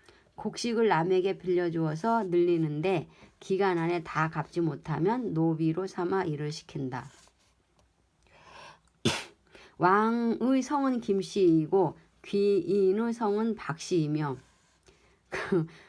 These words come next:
왕은 그 귀인, 귀인, 그 백성에게는 성을, 성은 없고 이름만 있다. 식기는 버드나무로 만든 배를 사용하는데, 굴이나 질그릇을 쓰기도 한다.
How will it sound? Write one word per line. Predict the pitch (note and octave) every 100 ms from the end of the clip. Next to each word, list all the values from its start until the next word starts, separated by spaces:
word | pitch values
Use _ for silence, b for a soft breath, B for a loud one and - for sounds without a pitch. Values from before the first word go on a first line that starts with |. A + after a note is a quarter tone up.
| B -
왕은 | F3 G#3+ A3+ A3+ G#3+ F3 E3 -
그 | G3 F#3+
귀인, | - G3+ G3 F3+ C#3+ C3+ -
귀인, | - E3 D#3 D3 E3
그 | -
백성에게는 | E3+ F3 - G#3+ G3 F3 F3+ G#3
성을, | G#3+ C4+ B3 A#3+ -
성은 | - B3 B3 A#3 - _ - A#3 G#3+
없고 | D#3 - A#3+ C4+ B B B
이름만 | - F#3+ G3 F#3 F#3 E3
있다. | C3+ - C#3+ B2+ b b b b b
식기는 | - - D#4+ - B3+ B3 B3
버드나무로 | G3+ F#3 A3 G#3 G3 G3+
만든 | E3+ E3+ E3+ F#3+
배를 | E3+ D#3 D#3+ F3
사용하는데, | E3+ F#3 F3 F3 D3+ D3 D3+ G#3 G#3
굴이나 | - E3+ E3 F#3 G3
질그릇을 | - E3 D#3+ D#3+ D#3+ G3+ G3+
쓰기도 | - F3 E3
한다. | F3+ D3 C3 C#3